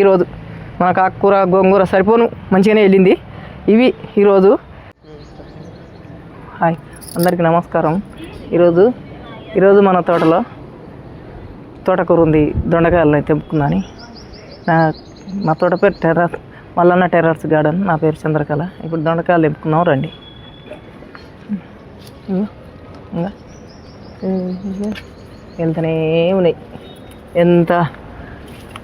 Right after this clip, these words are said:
ఎంత తెంపుతున్నానో అంత వెళ్తూనే ఉన్నాయి. ఇంకో అక్కడ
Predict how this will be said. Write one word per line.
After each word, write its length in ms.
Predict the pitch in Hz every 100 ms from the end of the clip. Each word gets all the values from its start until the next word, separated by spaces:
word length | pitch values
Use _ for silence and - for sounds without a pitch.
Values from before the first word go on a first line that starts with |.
| - - - 165
ఎంత 120 | 185 190
తెంపుతున్నానో 480 | 190 185 208 226 247 214
అంత 120 | 175 185 151 - - -
వెళ్తూనే 280 | 180 175 185
ఉన్నాయి. 180 | 156 - - - - - - - - - - - - - - - - - - - - - - - - - - - - - - - - -
ఇంకో 140 | 170 170
అక్కడ 140 | 160